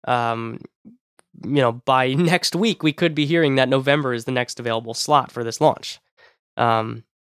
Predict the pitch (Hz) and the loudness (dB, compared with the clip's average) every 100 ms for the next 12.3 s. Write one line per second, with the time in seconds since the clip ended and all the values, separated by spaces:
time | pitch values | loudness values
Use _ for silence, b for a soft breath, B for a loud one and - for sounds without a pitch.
0 | _ - 156 151 156 - 160 156 143 143 | _ -4 2 2 2 -2 0 0 2 2
1 | 143 127 - 123 156 170 160 160 - 160 | 2 0 -2 0 2 2 4 2 2 2
2 | 151 143 147 143 143 139 135 127 - b | 2 0 0 2 4 4 2 -2 -12 b
3 | b b 139 147 123 - 175 175 165 156 | b b 0 2 4 4 2 2 0 0
4 | - 160 - 151 143 135 117 143 - 160 | 2 2 4 4 4 0 0 -2 0 0
5 | - 160 160 165 160 B B B - 127 | 2 2 4 2 0 B B B -4 -2
6 | 143 156 - 160 160 156 147 135 131 143 | 2 2 2 2 2 2 2 2 4 4
7 | 151 147 - 147 156 170 165 - 165 160 | 4 2 2 2 2 2 0 0 -2 0
8 | 165 165 139 135 - 147 135 127 139 131 | 2 2 2 0 0 0 0 2 0 0
9 | - 139 135 143 143 131 127 120 120 - | 0 2 4 2 -4 -8 -6 -6 -4 2
10 | 135 135 123 127 170 165 - 127 123 123 | 4 4 2 2 4 2 0 2 2 0
11 | 123 131 123 - 156 165 160 156 156 156 | -2 -2 -2 -2 0 2 2 2 2 2
12 | 151 147 151 | 2 -2 -4